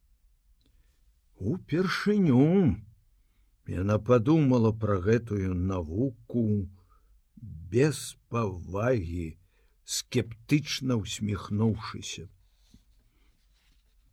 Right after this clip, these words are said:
Можа, Кірыла таму лягчэй перажывае паводзіны дзяцей, што ён не ведае гэтых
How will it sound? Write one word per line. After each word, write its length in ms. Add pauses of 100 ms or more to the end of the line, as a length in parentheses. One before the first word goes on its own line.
Можа, 480 (720)
Кірыла 520
таму 560 (320)
лягчэй 640
перажывае 800
паводзіны 720
дзяцей, 560 (840)
што 240
ён 360
не 120
ведае 640
гэтых 440